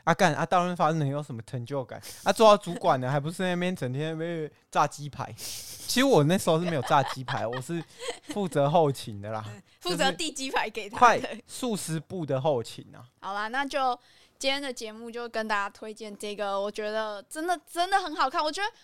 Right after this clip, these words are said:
Speaker 2: 我用，我用语气、语言、言语没有办法分享它的好看。韦恩说我太夸张，但是我真的现场看。
Speaker 1: 没有，因为我看到第五集啊，我觉得
Speaker 2: 你怎么能克制一天看一集的？我就问，这么好看的剧。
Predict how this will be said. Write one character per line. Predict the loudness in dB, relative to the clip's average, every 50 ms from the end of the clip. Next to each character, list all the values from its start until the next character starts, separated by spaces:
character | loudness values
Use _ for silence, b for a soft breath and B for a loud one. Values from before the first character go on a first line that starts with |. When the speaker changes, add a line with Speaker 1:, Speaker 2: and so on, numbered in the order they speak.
| b b
Speaker 2:
我 | 2 4
用， | 4 4 2 2 0 -2
我 | 0 0
用 | 2 0 0 -2
语 | -8 -10 -10 -8
气、 | -8 -10 -10 -10 _ -10
语 | -8 -8 -8 -8
言、 | -4 -2 0 0 0 -2 -8 -6
言 | -4 -2 -2 -2 -2 -4
语 | -6 -8 -8 -8
没 | -6 -6 -6
有 | -6 -6
办 | -4 -4 -4 -4 -4
法 | -6 -8 -6 -6 -6 -6 _ _ _ _
分 | 0 0 0 0 0
享 | -4 -6 -8 -6
它 | -6 -8
的 | -8 -8 -8
好 | -8 -10 -10 -10
看。 | -12 -14 -14 -14 -14 -14 _ _ _ _ 0
韦 | 2 2 2
恩 | 2 -2
说 | -2 -2 0 0
我 | 0
太 | 0 0 -2 -2
夸 | 0 0 0 0
张， | 0 -2 -6 -6
但 | -8 -8
是 | -8
我 | -8 -8 -8 -8
真 | -8 -12
的 | -12 -12 -14 _ _ _ _ -10
现 | -6 -4 -2 0 0 0 -2 -2
场 | -10 -10 -2 4
看。 |
Speaker 1:
没 | 6
有， | 6 6 6
因 | 6
为 | 6
我 | 8 8 8 8 8 6
看 | 6 6 4 4 6
到 | 6 2
第 | 2 2 -2 -4
五 | -4 -4
集 | -6 -8 -8 -4 -4
啊， | -4 -4 -6 b b b b b b _
我 | -8 -2 0 0 2
觉 | 2 0 2
得 | 4 4 4 4 2 -2 _ -8
Speaker 2:
你 | -6 -2
怎 | -2 0
么 | 0 0
能 | 0 -2 -4 -4
克 | -2 0 0 0
制 | 0 -2 -8 -6
一 | -6 -4
天 | -2 -2 -4 -4
看 | -2 -4 -4 -2 -4
一 | -6
集 | -8 -10 -12 -10 -8
的？ | -6 -4
我 | -4
就 | -2 0 0 0
问， | 0 0 -2 -4
这 | -6 -6
么 | -8 -6
好 | -4 -4 -6 -6
看 | -6 -8 -8
的 | -8 -10 -14 _ _
剧。 | -14 -12 -10 -10 -12 -12